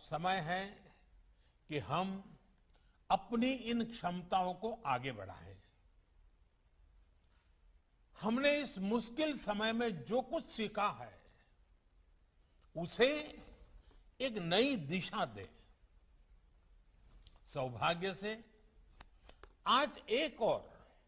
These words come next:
देश के पास बदलाव का वातावरण है, तो साथ ही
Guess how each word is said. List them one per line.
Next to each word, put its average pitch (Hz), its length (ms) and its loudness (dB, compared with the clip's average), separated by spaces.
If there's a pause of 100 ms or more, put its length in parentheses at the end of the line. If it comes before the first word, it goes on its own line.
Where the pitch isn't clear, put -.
(840)
देश 185 580 4
के 233 120 4
पास 202 540 -2
बदलाव 139 580 4
का 208 240 0
वातावरण 156 720 0
है, 120 280 -4 (1200)
तो 170 120 -4
साथ 156 480 -2
ही 196 180 -4